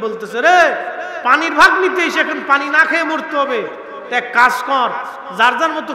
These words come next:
কবর খুঁজে বসে থাক। মরার পরে কবর দেওয়ার তো আর মানুষ নাই, যার যার কবরে সেই সেই থাকুক। যে প্রথম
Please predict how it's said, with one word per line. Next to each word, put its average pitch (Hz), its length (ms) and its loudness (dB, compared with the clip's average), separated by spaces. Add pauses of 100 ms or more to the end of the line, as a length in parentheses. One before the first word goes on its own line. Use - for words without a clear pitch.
কবর 277 280 2
খুঁজে 302 280 -4
বসে 285 240 -6
থাক। 226 220 2 (960)
মরার 262 420 4
পরে 277 140 2
কবর 269 360 -2
দেওয়ার 294 320 2
তো 320 60 2
আর 320 80 0
মানুষ 302 340 0
নাই, 269 220 -4 (460)
যার 254 180 4
যার 285 160 2
কবরে 240 340 -4
সেই 269 220 -6
সেই 294 140 -6
থাকুক। 262 360 -4 (320)
যে 247 200 -6
প্রথম 262 320 -8